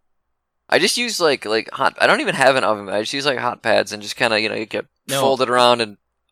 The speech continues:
Speaker 1: hope you
Speaker 2: I
Speaker 1: don't
Speaker 2: really
Speaker 1: burn
Speaker 2: hate
Speaker 1: yourself.
Speaker 2: oven mitts. Um,
Speaker 1: I don't really like
Speaker 2: I
Speaker 1: them
Speaker 2: hate
Speaker 1: either.
Speaker 2: They're, they're kinda useless because they're only good at one thing.
Speaker 1: Yeah.
Speaker 2: Whereas if you have, like, those, like, flat,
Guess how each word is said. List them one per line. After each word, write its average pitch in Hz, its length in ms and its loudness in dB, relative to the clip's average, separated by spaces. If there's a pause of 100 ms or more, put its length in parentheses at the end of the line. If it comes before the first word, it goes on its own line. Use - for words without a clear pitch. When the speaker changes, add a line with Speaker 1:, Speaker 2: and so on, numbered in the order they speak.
(100)
Speaker 1:
hope 135 180 -2
you - 40 2
Speaker 2:
I - 20 2
Speaker 1:
don't 135 100 2
Speaker 2:
really 123 120 0
Speaker 1:
burn 151 80 2
Speaker 2:
hate 123 60 -4
Speaker 1:
yourself. 113 220 2
Speaker 2:
oven 107 120 -4
mitts. - 400 -12
Um, 101 340 -8
Speaker 1:
I 147 60 4
don't 214 120 0
really 349 140 -2
like 247 140 0
Speaker 2:
I - 20 -6
Speaker 1:
them 131 80 -4
Speaker 2:
hate 139 80 -2
Speaker 1:
either. 107 280 -6 (420)
Speaker 2:
They're, 135 160 -2
they're 139 120 -2
kinda 190 240 -4
useless 120 540 -6
because - 360 -8
they're 110 240 -2
only 120 240 -6
good 113 180 -4
at 85 100 -4
one 98 240 -8
thing. 98 400 -12 (160)
Speaker 1:
Yeah. 110 220 2
Speaker 2:
Whereas 101 160 2
if 120 100 -10
you 120 80 -6
have, 131 160 0
like, 123 140 -2
those, 104 140 -8
like, 101 160 -4
flat, 104 420 -4